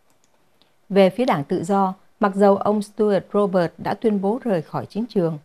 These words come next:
sau vụ bê bối về chương trình đòi nợ tự động Robodebt, thế nhưng tỷ lệ cử tri ủng hộ Đảng Tự do tại đơn vị Fadden vẫn cao hơn so với Đảng Lao động, vì Đảng Tự do đã nắm đơn vị này trong suốt mười sáu năm qua, và trong cuộc bầu cử vào năm ngoái,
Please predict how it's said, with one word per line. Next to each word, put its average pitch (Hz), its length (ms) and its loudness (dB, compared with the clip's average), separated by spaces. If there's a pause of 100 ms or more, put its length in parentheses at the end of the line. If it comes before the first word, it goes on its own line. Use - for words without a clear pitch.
(400)
sau 180 280 0
vụ 170 200 -2
bê 190 180 0
bối 185 320 -2
về 175 100 4
chương 208 240 -2
trình 165 220 -2
đòi 156 180 -2
nợ 160 300 -4
tự 165 80 -2
động 165 220 -2 (100)
Robodebt, 170 560 -4 (600)
thế 277 100 4
nhưng 240 240 6
tỷ 151 120 0
lệ 156 180 0
cử 151 220 -4
tri 208 220 0
ủng 147 240 -4
hộ 170 240 -2
Đảng 131 240 -8
Tự 190 160 -6
do 175 240 -2
tại - 220 -6
đơn 170 240 -4
vị 175 120 -6 (100)
Fadden 175 440 -4
vẫn 202 240 -8
cao 180 180 -2
hơn 170 280 -2
so 156 300 -8
với 180 120 -8
Đảng 156 200 -8
Lao 165 180 -6
động, 156 200 -4 (580)
vì 202 120 8
Đảng 160 200 2
Tự 185 200 -2
do 190 280 0
đã 180 180 -4
nắm 208 260 -2
đơn 196 180 0
vị 170 140 -6
này 151 300 -4
trong 190 180 -6
suốt 277 280 -8
mười 151 160 -2
sáu 147 280 -8
năm 208 180 -6
qua, 165 320 -2 (520)
và 190 200 2
trong 254 180 -2
cuộc 190 220 -2
bầu 165 220 2
cử - 180 -6
vào 170 160 -4
năm 175 220 -4
ngoái, 180 300 -4